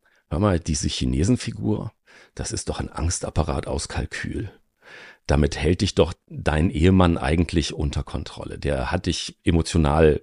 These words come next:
im Griff.“ Und, ähm, das ist der Moment, an dem Peter Utz ansetzt und sagt, das ist ein kritischer Roman, ein gesellschaftskritischer Roman,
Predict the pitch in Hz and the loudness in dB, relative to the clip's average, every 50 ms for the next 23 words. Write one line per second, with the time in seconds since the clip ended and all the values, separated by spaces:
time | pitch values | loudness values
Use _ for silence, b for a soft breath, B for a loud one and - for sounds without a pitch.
0 | _ - - 82 - - 80 - - - - _ _ _ _ _ _ _ _ _ | _ -4 -4 -2 0 -2 -2 -2 -4 -14 -16 _ _ _ _ _ _ _ _ _
1 | - 95 92 92 92 92 80 - 104 98 90 90 90 87 82 82 82 87 92 _ | 0 4 6 6 6 6 4 6 6 6 8 8 6 4 4 2 0 -4 -8 _
2 | _ _ _ _ - 120 135 - - - - 110 - - 110 98 95 92 90 87 | _ _ _ _ -2 -2 0 0 -2 0 -2 -2 2 4 4 6 6 6 6 6
3 | 87 113 175 240 285 269 - - - _ _ _ _ - - 101 90 110 110 110 | 6 6 4 4 2 2 0 -4 -12 _ _ _ _ -2 0 0 2 4 4 4
4 | 107 107 - - - - - 123 - - 117 - - 135 123 - - - - - | 4 2 0 -4 -8 -6 -4 -2 0 0 -2 -2 0 -2 -4 -4 -6 -10 -4 -2
5 | 107 135 143 143 165 160 151 - - - - 156 107 - - 107 - - 107 - | 0 0 2 2 0 -2 -2 -4 -10 -8 -6 -6 -4 -4 -4 -6 -4 -2 -4 -2
6 | 78 - - - - 101 95 - - - - 196 - 208 170 - 165 147 127 135 | -2 -6 -6 -2 0 -2 -2 -2 -4 0 0 2 2 2 -2 0 0 0 0 0
7 | 135 135 151 180 214 254 269 262 240 202 - - - 90 90 85 101 123 175 - | 0 0 -2 0 0 0 0 -2 -4 -6 -2 0 0 0 2 2 2 2 2 0
8 | - 165 - - - - 160 - 165 156 - 151 139 151 147 139 135 135 139 147 | -4 -6 -6 -8 -6 -6 -4 -4 -4 -2 -2 -2 -2 0 0 0 0 0 -2 -4
9 | 156 | -4